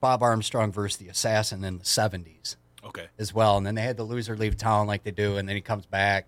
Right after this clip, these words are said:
Speaker 1: You know, he, but he, when he comes back, he's the Flame, a different
Speaker 2: Right.
Speaker 1: person, you know, and that
Speaker 2: Yeah.
Speaker 1: just stuck.
Speaker 2: Okay.
Speaker 1: That was, like, eighty-five, eighty-six era,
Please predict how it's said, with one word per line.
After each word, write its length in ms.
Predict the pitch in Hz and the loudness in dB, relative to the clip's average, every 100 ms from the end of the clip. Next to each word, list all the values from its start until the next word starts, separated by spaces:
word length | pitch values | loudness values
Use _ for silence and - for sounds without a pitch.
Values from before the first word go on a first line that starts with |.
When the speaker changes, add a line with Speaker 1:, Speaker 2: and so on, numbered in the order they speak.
| - | -8
Speaker 1:
You 80 | |
know, 140 | 101 101 | -6 -6
he, 120 | 92 - _ _ | -6 -12 _ _
but 120 | 101 | -10
he, 60 | 95 - _ | -10 -16 _
when 140 | 120 | -4
he 60 | 110 | -4
comes 260 | 120 107 | -4 -4
back, 320 | 92 117 107 - | 2 4 4 0
he's 280 | 98 92 - - | -10 -12 -12 -12
the 60 | |
Flame, 540 | - - 107 101 95 90 | -10 -6 -4 -4 -8 -12
a 100 | 87 _ _ _ - | -16 _ _ _ -6
different 220 | 107 110 | -2 -2
Speaker 2:
Right. 60 | - | -4
Speaker 1:
person, 400 | 110 95 - 87 | -6 -4 -6 -8
you 80 | |
know, 160 | 92 101 | -2 0
and 100 | 110 | 0
that 80 | 110 | 0
Speaker 2:
Yeah. 80 | 98 | -2
Speaker 1:
just 200 | 127 - | -2 -4
stuck. 320 | - 117 85 _ _ _ _ | -4 -6 -6 _ _ _ _
Speaker 2:
Okay. 220 | - - 80 _ - | -18 -16 -16 _ -4
Speaker 1:
That 140 | 160 | -2
was, 120 | 147 | 0
like, 260 | 131 113 - - | 2 2 0 -4
eighty-five, 540 | 131 120 123 120 110 | -2 2 6 8 6
eighty-six 540 | 110 101 - 110 101 95 | 2 0 -2 -2 -2 -6
era, 360 | 92 90 87 | -8 -12 -16